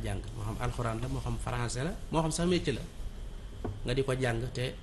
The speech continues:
sa doom di ko jàng ba pare xelam naqari. Wa samaa'i wa taarihi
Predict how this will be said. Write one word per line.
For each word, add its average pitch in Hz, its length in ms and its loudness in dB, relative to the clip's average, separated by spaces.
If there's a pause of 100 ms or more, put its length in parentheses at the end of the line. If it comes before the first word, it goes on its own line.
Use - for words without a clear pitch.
(280)
sa - 160 4
doom 143 200 6
di 151 80 2
ko 139 100 4
jàng 131 280 4
ba 127 80 0
pare 135 180 2
xelam 123 360 2
naqari. 110 320 0 (1600)
Wa 127 100 2
samaa'i 135 400 6
wa 123 120 6
taarihi 113 420 2